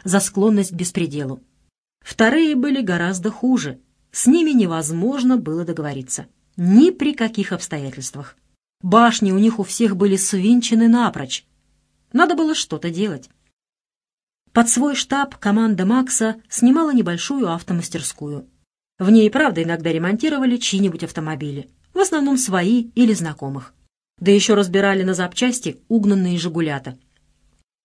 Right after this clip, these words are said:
Макс любил и сам повозиться с железом, это его успокаивало. Когда он надевал маску с синим стеклом и брал в руки сварочный аппарат,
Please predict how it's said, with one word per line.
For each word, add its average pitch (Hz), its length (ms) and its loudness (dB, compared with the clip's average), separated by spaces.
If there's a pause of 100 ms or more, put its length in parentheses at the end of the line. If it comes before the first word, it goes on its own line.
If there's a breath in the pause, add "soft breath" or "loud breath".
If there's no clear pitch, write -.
(340)
Макс 381 260 2
любил 285 320 0
и 247 60 -2
сам 208 340 -2
повозиться 196 580 -2
с 170 60 -4
железом, 175 540 -4 (200)
это 339 220 -2
его 165 220 -2
успокаивало. 143 760 -10 (460)
Когда 202 320 4
он 196 120 4
надевал 196 360 2
маску 196 380 -2
с 180 60 -6
синим 185 320 -2
стеклом 180 580 -4 (240 soft breath)
и 214 80 2
брал 220 300 2
в 190 40 -4
руки 226 220 0
сварочный 180 560 -4
аппарат, 190 460 -4